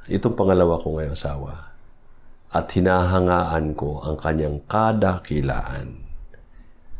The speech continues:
Kaya dapat lamang itong suklian ng mga bagay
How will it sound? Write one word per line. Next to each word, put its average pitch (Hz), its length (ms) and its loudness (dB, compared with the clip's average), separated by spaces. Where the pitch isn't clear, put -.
Kaya 80 320 4
dapat 95 560 2
lamang 107 480 6
itong 92 240 2
suklian 69 1040 -2
ng 104 320 4
mga 98 280 6
bagay 71 800 0